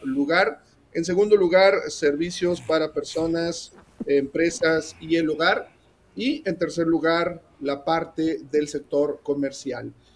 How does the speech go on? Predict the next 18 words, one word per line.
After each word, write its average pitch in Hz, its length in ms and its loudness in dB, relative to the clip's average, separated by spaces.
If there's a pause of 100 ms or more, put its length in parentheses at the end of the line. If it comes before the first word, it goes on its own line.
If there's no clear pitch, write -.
(200)
Eh, 151 480 6 (100)
es 170 160 -4
algo 190 380 4
que 170 100 0
nos 147 140 -2
llama 165 260 0
mucho 170 240 -2
la 165 80 2
atención 165 420 -4
porque 143 680 -4 (340)
anteriormente 165 800 0
las, 151 320 -2
las 139 160 -2
actividades 147 400 0
económicas 160 720 -4 (340)
que 147 120 4
más 196 500 -2
habían 165 580 -2